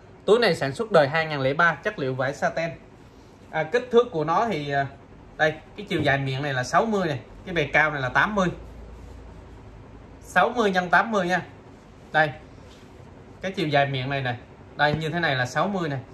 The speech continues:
Còn cái chiều cao là tám mươi. Túi này thì mình có thể đựng quần áo. Rồi, cái túi này là mới một trăm phần trăm, chưa qua sử dụng.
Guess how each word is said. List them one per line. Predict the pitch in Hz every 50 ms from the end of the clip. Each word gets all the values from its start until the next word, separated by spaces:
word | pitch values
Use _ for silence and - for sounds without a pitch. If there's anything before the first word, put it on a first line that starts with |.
| - - - -
Còn | - 143 135
cái | 156 196
chiều | 180 - 165 143
cao | 123 156 156 160
là | 151 139
tám | 131 - 139 160 196 214
mươi. | 208 190 175 - - - - - - - - - - - - - - - - - - - - - - - - -
Túi | - 175 208
này | 233 220 180
thì | 156 165
mình | 156 151 147 147
có | 143 139
thể | 180 165
đựng | 185 151 139 135 151 151 156
quần | 147 139 131
áo. | 131 143 160 190 233 - - - - - - - - - - - - - - - - - - - - - - - - - - - - - - - - - - - - - - - - - - - - - - - - - - - - - - - - - - - - - - - - - - - - - - - - - - - - -
Rồi, | 156 165 165 165
cái | 160 180 202
túi | 196 226 233
này | 247 247 196
là | 165 160
mới | 160 160 165 190 240
một | 233 - -
trăm | 180 180 180
phần | 175 151
trăm, | 139 170 170 175 - -
chưa | - 185 175
qua | 180 175 175 175 165 165
sử | 156 - 165
dụng. | 156 170 147 127 104